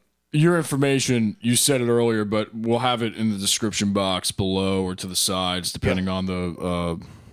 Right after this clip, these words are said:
Speaker 1: if it's, you know, if people are listening, watching on YouTube, or if they're on Spotify, iTunes, iHeart, all those.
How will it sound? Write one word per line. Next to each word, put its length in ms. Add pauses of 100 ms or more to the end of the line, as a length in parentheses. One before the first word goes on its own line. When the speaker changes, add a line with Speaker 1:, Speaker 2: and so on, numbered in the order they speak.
(160)
Speaker 1:
if 80
it's, 280
you 80
know, 200 (360)
if 200 (120)
people 240
are 60
listening, 480
watching 340
on 120
YouTube, 520
or 180
if 100
they're 180
on 180
Spotify, 640
iTunes, 300
iHeart, 480
all 160
those. 400